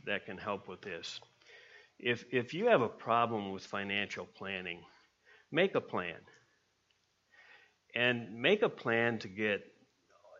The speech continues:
all unsecured debt gone. Get it gone. Get rid of it. Get unsecured debt. Unsecured debt will put you in bondage. And when you start looking at the interest on unsecured debt,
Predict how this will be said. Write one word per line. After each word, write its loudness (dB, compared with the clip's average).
all 4
unsecured -2
debt -4
gone. -2
Get 0
it -2
gone. 0
Get -4
rid 6
of -4
it. -16
Get 2
unsecured -2
debt. -6
Unsecured 2
debt 0
will -4
put -2
you 0
in -4
bondage. -4
And 2
when 6
you 4
start 6
looking 4
at 2
the 0
interest -4
on -2
unsecured -6
debt, -2